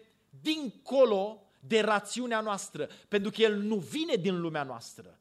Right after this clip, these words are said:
În lumea noastră nu există har. Nu există har.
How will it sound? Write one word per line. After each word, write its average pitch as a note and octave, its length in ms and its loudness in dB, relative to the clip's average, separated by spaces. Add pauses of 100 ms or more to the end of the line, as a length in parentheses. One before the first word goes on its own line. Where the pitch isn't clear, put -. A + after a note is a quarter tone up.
(160)
În F#3+ 140 0
lumea D4+ 220 2
noastră C4+ 300 -2
nu E4+ 160 0
există - 360 -4
har. D3 360 -6 (720)
Nu D#4 160 -4
există D#4+ 340 -2
har. D#3+ 460 -2